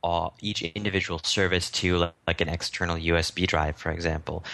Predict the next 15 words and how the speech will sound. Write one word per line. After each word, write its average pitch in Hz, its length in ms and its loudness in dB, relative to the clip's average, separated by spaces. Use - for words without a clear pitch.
Um, 85 160 4
but 90 100 2
the 92 60 0
plan 101 360 2
in 87 240 -2
zero 95 280 0
seven 90 380 -2
one, 87 380 2
when 82 220 -4
these 80 180 -4
Connect 90 300 0
services 82 420 0
are 82 60 2
launching, 85 720 4
is 85 400 4